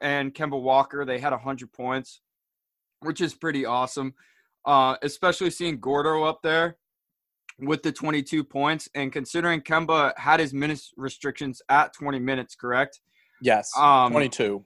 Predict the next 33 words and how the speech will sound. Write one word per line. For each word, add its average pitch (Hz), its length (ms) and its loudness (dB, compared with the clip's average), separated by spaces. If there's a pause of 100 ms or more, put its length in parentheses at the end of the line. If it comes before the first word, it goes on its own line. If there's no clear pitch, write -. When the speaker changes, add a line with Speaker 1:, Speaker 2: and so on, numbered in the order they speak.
(120)
Speaker 2:
but 104 200 0
yeah, 104 100 2
Speaker 1:
yeah, 147 160 6
Speaker 2:
basically - 160 -8
around 98 100 -8
Speaker 1:
twenty-two. 170 520 2
Speaker 2:
twenty. 120 120 -2
Speaker 1:
So 160 340 4
it's 147 220 -2
good 208 220 -2
to 170 80 -6
see 185 220 -4
that 156 140 4
he's 160 240 -4
still 180 340 -2
putting 170 300 -6
up 143 160 -2
buckets 143 380 0
in 135 140 -4
that 135 180 4
amount 131 240 0
of 123 80 -10
time. 131 280 0
Like, 123 200 -6
he 147 80 -4
had 143 100 -4
sixteen 165 640 -6 (460)
in 151 80 -2
the 160 80 0
first 160 360 2
game, 170 200 -2
he 143 60 0
had 127 100 -2